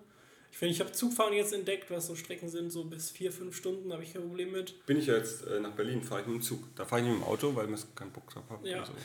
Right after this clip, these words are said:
Speaker 1: Ich hab zum Beispiel auch selten Bock, Auto zu fahren. Also wenn, dann würde ich immer Zug oder Flugzeug nehmen. Also, äh, ne, wenn es für mich auch Berlin wär oder sowas, würde ich halt immer sagen, okay, komm,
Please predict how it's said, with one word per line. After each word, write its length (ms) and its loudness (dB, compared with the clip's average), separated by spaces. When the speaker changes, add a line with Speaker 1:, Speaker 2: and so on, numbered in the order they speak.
Speaker 1:
Ich 200 4
hab 80 6
zum 120 2
Beispiel 160 8
auch 100 8
selten 360 6
Bock, 180 6
Auto 200 2
zu 140 0
fahren. 300 2
Also 240 0
wenn, 160 4
dann 180 4
würde 140 2
ich 80 -2
immer 180 0
Zug 240 -2
oder 180 2
Flugzeug 440 -6
nehmen. 340 -4
Also, 200 -2
äh, 1160 -8
ne, 220 0
wenn 140 0
es 120 -2
für 80 -4
mich 180 0
auch 60 -2
Berlin 400 0
wär 180 2
oder 140 0
sowas, 320 -4
würde 140 -4
ich 100 -4
halt 120 -2
immer 180 -4
sagen, 340 -4
okay, 340 -6
komm, 180 -8